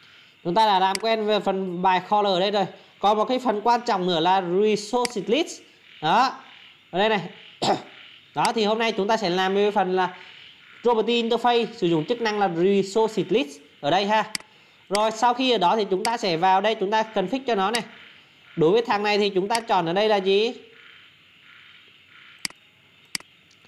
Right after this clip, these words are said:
Row set value, đúng không? Row set value chúng ta chọn đây là cái tag, đúng không ạ? Đúng không ạ? Ở đây thì chúng ta chọn tag là motor. Ở đây chúng ta chọn tag là status, đúng không?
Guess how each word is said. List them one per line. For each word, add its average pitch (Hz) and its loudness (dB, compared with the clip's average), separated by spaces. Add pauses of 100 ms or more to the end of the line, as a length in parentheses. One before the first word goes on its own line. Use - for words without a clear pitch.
(380)
Row 240 4
set 285 0
value, 247 2
đúng 233 2
không? 254 0
Row 220 2
set 254 -2
value 233 -2
chúng 190 -6
ta 226 0
chọn 202 -2
đây 202 -2
là 196 2
cái 190 -4
tag, 254 -4
đúng 202 0
không 240 -2
ạ? - -20 (760)
Đúng 147 -2
không 202 0
ạ? - -20 (640)
Ở 156 -2
đây 220 4
thì 226 0
chúng 190 -2
ta 233 0
chọn 196 -2 (140)
tag 277 -2
là 220 2
motor. 233 0 (680)
Ở 165 -4
đây 214 2
chúng 196 -2
ta 226 2
chọn 175 -4
tag 240 0
là 220 -4
status, 220 -4
đúng 202 0
không? 233 0